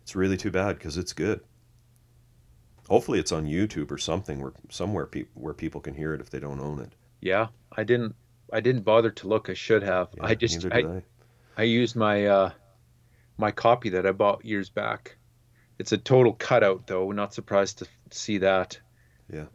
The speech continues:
Speaker 2: It's, it has one of those, what is now becoming a very typical aged to yellow perfection, cheap S S T white
Speaker 1: <laughs>
Speaker 2: paper sleeve in there and
Speaker 1: Yeah.
Speaker 2: everything. So, uh,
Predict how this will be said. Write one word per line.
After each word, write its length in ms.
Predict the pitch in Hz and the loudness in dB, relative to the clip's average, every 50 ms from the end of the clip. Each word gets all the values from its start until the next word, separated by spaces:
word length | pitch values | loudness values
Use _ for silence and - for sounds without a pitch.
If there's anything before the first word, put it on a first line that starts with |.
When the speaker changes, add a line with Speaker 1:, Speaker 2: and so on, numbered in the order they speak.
| - - _ _ - | -16 -16 _ _ 0
Speaker 2:
It's, 320 | 117 113 117 - - - | 0 0 0 -2 -10 -8
it 160 | - 123 113 | -4 -4 -2
has 400 | 104 120 123 120 123 120 117 117 | 4 6 8 8 8 8 6 2
one 140 | 123 120 120 | 0 0 0
of 100 | 117 110 | 2 2
those, 400 | 113 110 107 107 98 - - - _ _ _ _ _ _ _ _ _ _ _ - - - | 2 2 2 2 0 -4 -8 -14 _ _ _ _ _ _ _ _ _ _ _ -20 -20 -8
what 240 | - 135 131 127 120 | -2 4 4 6 6
is 100 | 120 107 | 6 4
now 240 | 117 127 127 131 131 | 2 2 4 4 4
becoming 540 | 123 127 - - - 131 123 120 120 113 107 | 2 0 -4 -6 -4 -4 -2 -2 -2 -2 -2
a 80 | 104 | -2
very 420 | 101 95 101 113 117 113 117 113 107 | -2 -2 0 4 4 4 4 4 0
typical 800 | - - - 131 123 - 117 - - 113 107 104 104 98 92 - _ _ _ _ _ _ _ - _ _ _ _ _ _ _ _ _ - | -2 -4 -2 -2 -2 -4 -6 -6 -2 0 2 2 2 0 -2 -6 _ _ _ _ _ _ _ -20 _ _ _ _ _ _ _ _ _ -2
aged 600 | 123 120 120 123 123 120 - - _ - - - _ - | -2 0 0 -2 -4 -6 -10 -14 _ -16 -20 -20 _ -14
to 180 | - - 120 | -8 -8 -6
yellow 460 | 107 98 101 110 113 110 113 117 117 113 | -6 -4 2 4 4 4 6 6 4 4
perfection, 920 | - - 110 92 - - 127 113 110 - - - 123 107 101 101 98 95 - | 2 -4 -10 -10 -4 0 0 0 0 0 -6 -6 -4 -4 -4 -4 -6 -6 -6
cheap 380 | - - - 120 120 117 120 - | -8 -8 -6 -4 -6 -6 -4 -2
S 260 | 113 117 110 - - 120 | 0 2 2 2 2 2
S 160 | 107 - - | 2 0 0
T 300 | - - - 123 117 110 | -8 -6 -4 -4 -4 -2
white 500 | 101 101 107 107 107 117 - - - - - - - | -2 0 2 2 2 2 -2 -8 -16 -18 -18 -20 -20
Speaker 1:
<laughs> 120 | - _ | -20 _
Speaker 2:
paper 360 | - - 139 127 - - 131 123 | -4 -2 -2 0 0 0 0 0
sleeve 500 | - - - 135 131 131 180 170 160 135 | 0 -2 0 2 4 6 8 6 8 6
in 140 | 151 139 135 | 6 4 6
there 300 | 139 135 135 143 151 - - - - - - - - - | 6 6 6 6 4 2 -4 -14 -20 -20 -20 -20 -12 -6
and 120 | 117 113 | -4 0
Speaker 1:
Yeah. 60 | 113 113 | 0 2
Speaker 2:
everything. 540 | 113 127 131 123 - 120 104 95 90 87 - | 2 0 -2 -4 -4 -4 -4 -4 -6 -8 -14
So, 480 | - - - - 104 98 98 104 101 | -14 -10 -2 0 0 0 0 0 0
uh, 280 | 101 98 98 98 95 92 | 0 0 0 0 -2 -4